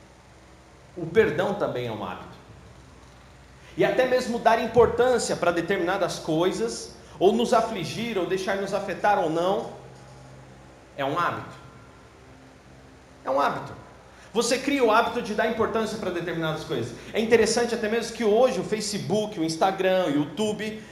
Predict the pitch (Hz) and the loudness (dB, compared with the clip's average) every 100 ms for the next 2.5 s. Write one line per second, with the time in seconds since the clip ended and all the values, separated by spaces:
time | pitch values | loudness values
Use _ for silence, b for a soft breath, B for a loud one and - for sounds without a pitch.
0 | B - 196 220 226 220 226 196 - 175 | B -4 2 6 6 4 0 -2 -6 -6
1 | 190 208 226 220 208 214 190 190 190 190 | -6 -2 0 0 0 0 2 2 4 4
2 | 175 160 226 220 120 | 4 4 2 2 -2